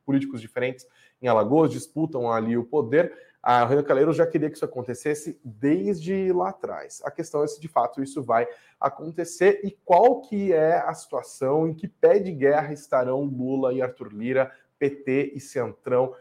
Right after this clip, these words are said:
de um lado e de outro. O que que isso vai impactar na tramitação da pec? Se for pro crédito extraordinário, o que isso vai significar pro mercado? O que que isso vai significar em termos de governabilidade do gov-, do Lula a partir do dia primeiro de janeiro?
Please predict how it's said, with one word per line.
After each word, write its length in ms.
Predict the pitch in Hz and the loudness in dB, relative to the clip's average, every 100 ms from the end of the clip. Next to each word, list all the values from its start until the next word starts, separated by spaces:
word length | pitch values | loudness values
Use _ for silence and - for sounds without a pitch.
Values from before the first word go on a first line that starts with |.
| _ - | _ -8
de 100 | 131 | -2
um 60 | |
lado 260 | 127 123 113 | 0 0 -2
e 20 | |
de 120 | 104 | 0
outro. 300 | 131 151 - | 0 0 -2
O 80 | 175 | -6
que 200 | - 220 | -6 -8
que 80 | 208 | -10
isso 180 | - 208 | -8 0
vai 160 | 175 | 2
impactar 500 | 185 180 170 - 160 | 0 -2 -6 -2 -2
na 100 | 160 | -2
tramitação 540 | 151 151 143 135 - 131 | -4 -8 -6 -8 -6 -4
da 140 | 117 | -4
pec? 500 | 113 135 131 131 139 - _ - | 0 2 2 -2 -12 -16 _ -8
Se 200 | - 214 | -4 2
for 260 | - 202 202 | 6 6 6
pro 100 | 180 | 0
crédito 240 | 165 156 | 0 0
extraordinário, 680 | 156 143 143 131 123 123 127 | 0 2 2 0 -2 -2 -2
o 40 | 127 | -6
que 60 | |
isso 160 | 180 - | -14 -4
vai 120 | 180 | -4
significar 800 | 180 139 151 147 143 - 143 147 | -4 -10 -10 -10 -14 0 0 0
pro 100 | 143 | -4
mercado? 600 | 127 110 - 135 131 123 | -6 -6 2 6 6 4
O 40 | 135 - _ | 0 -12 _
que 120 | - | -10
que 60 | 202 | -10
isso 120 | - | -6
vai 140 | 196 190 | -4 -4
significar 680 | - 160 156 131 - 151 | -6 -10 -8 -6 -2 -2
em 60 | 147 | -2
termos 300 | 156 156 135 | -2 -2 -4
de 60 | |
governabilidade 920 | 139 165 165 156 147 131 120 135 139 123 | 0 2 2 -2 -4 -4 2 4 4 -2
do 100 | 131 | -2
gov-, 300 | 135 131 - | -2 -2 -6
do 280 | 120 139 131 | -4 0 2
Lula 500 | 131 147 151 143 139 - - | 4 6 6 4 0 -10 -2
a 80 | 139 | 0
partir 280 | 147 135 135 | 2 -2 -4
do 120 | 123 | -2
dia 160 | 127 | 0
primeiro 360 | - 127 123 123 | 0 -2 -2 -2
de 80 | 120 | -2
janeiro? 480 | 110 117 143 143 | -6 0 4 4